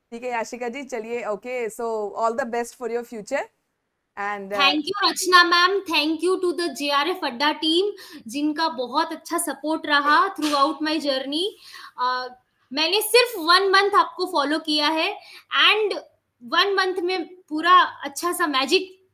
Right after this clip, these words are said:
Speaker 2: मेरे सामने आके हो गया है। I have succeeded, so thank you so much। Thank you
Speaker 1: याशिका
Speaker 2: so
Speaker 1: जी,
Speaker 2: much।
Speaker 1: मेन आपकी मेहनत थी, और मैं हमेशा बच्चों को बोलती हूँ, एजुकेटर्स तो होते हैं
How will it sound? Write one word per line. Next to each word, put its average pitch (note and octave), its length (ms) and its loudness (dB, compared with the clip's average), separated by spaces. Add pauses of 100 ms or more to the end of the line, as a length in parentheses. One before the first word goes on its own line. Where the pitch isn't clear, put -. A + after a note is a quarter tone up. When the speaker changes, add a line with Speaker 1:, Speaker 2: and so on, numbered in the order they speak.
Speaker 2:
मेरे D4 220 0
सामने C#4+ 440 -4
आके A#3+ 360 -8
हो A#3 180 -10
गया A3+ 220 -10
है। A#3 140 -8
I B3+ 260 -10
have C#4 140 -10
succeeded, C#4 720 -8
so D#4+ 140 -8
thank C4+ 180 -2
you D4+ 160 -2
so B3+ 200 -10
much। G#3 220 -16
Thank - 60 -18
you - 100 -12
Speaker 1:
याशिका C4+ 340 -2
Speaker 2:
so E4 60 -2
Speaker 1:
जी, F4+ 100 -6
Speaker 2:
much। E4 100 -12
Speaker 1:
मेन C#4+ 240 -8
आपकी D#4 340 -4
मेहनत A#3+ 380 -6
थी, G3+ 240 -14
और B3 200 -4
मैं D#4 100 -8
हमेशा D#4 340 -2
बच्चों D#4 260 -2
को D#4+ 100 -10
बोलती C#4 300 -6
हूँ, C4+ 200 -8
एजुकेटर्स C4+ 600 -8
तो F4+ 120 -4
होते D#4+ 280 -4
हैं F#4+ 300 -6